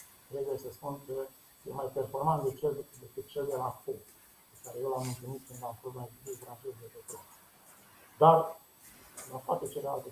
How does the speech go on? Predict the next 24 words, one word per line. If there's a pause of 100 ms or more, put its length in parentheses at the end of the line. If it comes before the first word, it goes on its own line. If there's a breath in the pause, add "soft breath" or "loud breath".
domenii, (100)
atât (960)
de (100)
la (100)
foraj, (460)
de
la
extract, (280)
de
la (100)
transport, (200)
de
la (100)
termotehnică (320)
și
așa
mai
departe, (480)
există (160)
posibilitatea, (100)
nu, (1080)
să (1700)
avem (120)
niște